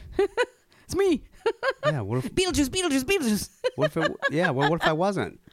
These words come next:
Speaker 2: What if I was a, a old, it was like
Speaker 1: I'm just saying what they said in this particular Christian time.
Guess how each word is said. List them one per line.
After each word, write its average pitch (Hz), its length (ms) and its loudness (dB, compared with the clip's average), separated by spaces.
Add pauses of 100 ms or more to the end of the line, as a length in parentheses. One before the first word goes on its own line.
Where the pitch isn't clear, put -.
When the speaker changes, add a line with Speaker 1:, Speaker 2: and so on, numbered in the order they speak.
Speaker 2:
What 156 100 0
if 170 140 0
I 175 100 4
was 170 180 -2
a, 135 560 2
a 131 140 -10 (100)
old, 139 240 2
it 131 60 2
was 139 160 2
like 285 100 4
Speaker 1:
I'm 311 140 2
just 330 320 0
saying 302 360 0
what 254 160 0
they 269 120 2
said 277 240 0
in 247 80 0
this 247 140 0
particular 254 420 0
Christian 247 320 -2
time. 247 600 0